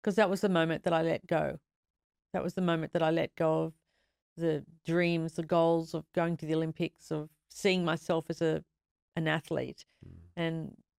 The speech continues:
Speaker 1: and accepting the challenge of life. "Okay, tell me what I'm meant to do.
Speaker 2: Mm.
Speaker 1: I'm, uh, you know,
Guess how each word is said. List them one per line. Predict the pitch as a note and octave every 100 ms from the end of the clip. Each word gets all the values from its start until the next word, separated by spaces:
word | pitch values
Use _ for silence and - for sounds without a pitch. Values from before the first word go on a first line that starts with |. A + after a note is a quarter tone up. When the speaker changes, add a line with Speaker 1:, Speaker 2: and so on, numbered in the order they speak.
| _ -
Speaker 1:
and | E3
accepting | D#3 - F3+ - E3
the | E3
challenge | - D3+ D#3 D#3+
of | D3+
life. | E3 D#3 C3+ - _ _ F2 E2+ F2 F2+ _ _
"Okay, | F#3 F3 D#3 D3 - _ _ _ _ _ _ _
tell | - F3+
me |
what | E3 E3
I'm | D#3
meant | D#3 -
to | -
do. | A#2 A#2+ C#3+ -
Speaker 2:
Mm. | D#2+ D#2 D#2
Speaker 1:
I'm, | E3 E3 - _ D#3
uh, | -
you | D#3
know, | D3+